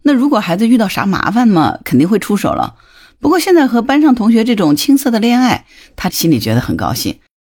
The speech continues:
他还说：“恋爱呢，就是需要训练的，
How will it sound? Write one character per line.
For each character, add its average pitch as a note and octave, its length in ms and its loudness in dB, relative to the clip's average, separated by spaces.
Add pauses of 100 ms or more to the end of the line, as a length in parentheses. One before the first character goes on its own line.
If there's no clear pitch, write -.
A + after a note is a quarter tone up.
(340)
他 G3 100 -2
还 G#3 100 0
说 G#3 260 -2 (520)
：“恋 C4+ 200 2
爱 B3 140 2
呢， F#3+ 180 0
就 F#3+ 140 -4
是 F3 100 -4
需 E3+ 120 -6
要 G3 100 -2
训 A3 180 0
练 A3+ 220 2
的， - 140 -8